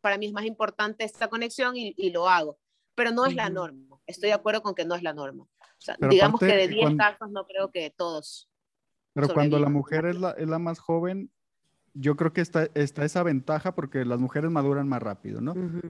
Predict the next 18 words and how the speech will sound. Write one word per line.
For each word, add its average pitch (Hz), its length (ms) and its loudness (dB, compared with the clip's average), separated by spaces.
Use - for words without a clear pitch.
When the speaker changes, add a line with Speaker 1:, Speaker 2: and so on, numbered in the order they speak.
Speaker 3:
Las 127 100 -8
mujeres 131 380 -4
son 143 120 2
Speaker 1:
Sí. 202 100 6
Speaker 3:
ma-, 139 200 4
una 160 300 6
mujer 151 300 0
de 156 120 0
diecinueve 147 520 2
es 165 100 -2
muy 147 400 4
diferente 127 540 -4
a 135 40 -2
un 127 100 -2
hombre 120 280 -4
de, 110 120 -6
de 107 240 -8
diecinueve. 113 640 -6